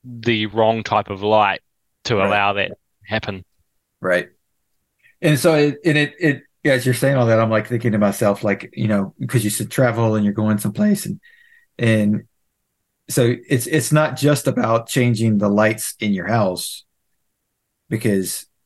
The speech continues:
Speaker 2: you need, you need something for, you, like, you need a game plan for when you travel,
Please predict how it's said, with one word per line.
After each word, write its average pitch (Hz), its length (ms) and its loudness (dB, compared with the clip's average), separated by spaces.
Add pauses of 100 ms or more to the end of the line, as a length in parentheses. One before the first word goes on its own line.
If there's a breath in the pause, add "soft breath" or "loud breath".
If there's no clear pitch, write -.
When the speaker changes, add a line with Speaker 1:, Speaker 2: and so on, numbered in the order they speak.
(260)
Speaker 2:
you 117 220 0
need, 123 480 2
you 131 160 2
need 143 280 2 (340)
something 123 460 0
for, 120 300 -2
you, 127 140 -2
like, 120 220 -4
you 143 60 2
need 127 120 4
a 110 40 2
game 120 220 2
plan 110 220 0
for 113 100 -2
when 101 120 2
you 95 80 -2
travel, 120 320 -2